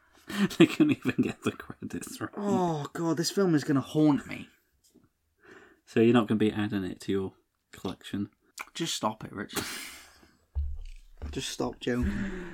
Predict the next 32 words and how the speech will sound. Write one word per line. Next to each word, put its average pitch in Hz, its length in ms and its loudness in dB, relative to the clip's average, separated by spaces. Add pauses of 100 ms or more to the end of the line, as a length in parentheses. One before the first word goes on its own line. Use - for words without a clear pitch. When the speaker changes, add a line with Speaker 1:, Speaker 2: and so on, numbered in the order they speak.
(680)
Speaker 1:
Oh. 143 60 2
Speaker 2:
Half 254 220 12
a - 40 4
star, 185 360 10
half 170 240 4
a 151 40 -4
star. 120 440 4 (420)
Speaker 1:
Oh, 117 220 4
it's 110 180 0
your 120 160 6
turn 104 280 0
next 98 320 -4
week, 101 260 0
and 92 100 -4
I'm 92 240 -6 (1120)
worried. 104 260 4
Speaker 2:
I 165 120 10
wouldn't 170 320 6
be 107 60 4
Speaker 1:
worried - 120 4
Speaker 2:
this 85 140 0
Speaker 1:
now. - 80 -4
Speaker 2:
horrible 127 320 2
to - 160 0
anybody. 113 380 2 (540)
<laughs> 247 560 8
People 214 300 8
say 196 200 6
I'm 147 240 6
the 135 100 2
angry 139 300 2
one. 87 160 -4